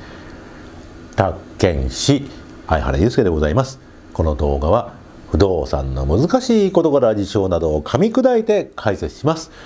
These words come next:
今回は、理想の間取りを探すなら、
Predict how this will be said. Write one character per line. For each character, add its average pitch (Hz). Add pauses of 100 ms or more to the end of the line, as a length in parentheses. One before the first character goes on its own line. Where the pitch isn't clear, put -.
(360)
今 240
回 78
は、 107 (420)
理 127
想 262
の 240
間 190
取 190
り 175
を 170
探 131
す 143
な 80
ら、 90